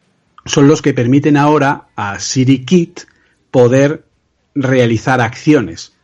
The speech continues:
Yo tengo, por ejemplo, el dominio de mensajería y tengo la intención de ese dominio de enviar un mensaje.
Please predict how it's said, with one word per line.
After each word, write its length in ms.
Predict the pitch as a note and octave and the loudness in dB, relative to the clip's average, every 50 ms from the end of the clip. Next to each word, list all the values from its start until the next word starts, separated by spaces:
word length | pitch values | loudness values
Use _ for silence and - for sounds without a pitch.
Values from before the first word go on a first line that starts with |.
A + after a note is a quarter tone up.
| _ _ | _ _
Yo 200 | - A#2+ B2+ B2+ | -8 -6 -6 -4
tengo, 220 | B2+ B2+ C3 B2+ | -4 -2 -2 0
por 140 | A#2+ B2 A#2+ | 0 -2 -2
ejemplo, 320 | A2+ B2+ C#3+ C#3 B2 A2 G2 | -2 0 -2 -2 -2 -2 -6
el 80 | F#2+ | -6
dominio 340 | F#2 F#2+ G#2 A2 A2+ A#2 A#2 | -6 -4 -4 -2 0 0 0
de 80 | A#2 A2+ | 2 2
mensajería 680 | A#2+ B2 A#2 B2 D3+ C3+ - F3+ G3 G#3 G3+ A3 B3 - - - - - _ _ _ _ | 2 0 0 0 -2 0 0 0 2 2 0 0 -2 -6 -12 -20 -20 -20 _ _ _ _
y 120 | D3 C#3+ | -2 0
tengo 300 | B2+ C#3 D3+ D#3+ E3 E3 | 2 4 4 4 4 4
la 120 | D3 B2+ A#2+ | 4 2 2
intención 1000 | B2 C3+ D3 C#3+ D3+ D3 C#3 C3 B2 - - G#3+ G3+ F#3 F3+ G3+ B3 C4 G#3 A2 | 2 2 2 2 2 0 0 0 -2 -2 -2 0 2 2 0 0 -4 -8 -10 -10
de 120 | A2 G2+ | -10 -10
ese 180 | G2+ - - D3+ | -8 -6 -2 -2
dominio 480 | E3 F#3 G3+ G#3 G3 F#3 F3+ F#3 F#3 | 0 0 0 0 2 2 2 2 2
de 240 | C#3 C3 D3 D3+ - - | 0 0 -2 -2 -2 -2
enviar 500 | D3 C3 A#2+ A#2+ A2+ A2+ A#2 A#2 A#2 A#2+ | -2 0 0 2 0 0 0 0 0 0
un 120 | A#2+ A#2+ | 0 2
mensaje. 600 | A2+ A2+ A2 G#2+ G#2 - B2+ A2 G#2+ - - - | 0 0 0 -2 -2 -2 -2 -4 -4 -8 -14 -20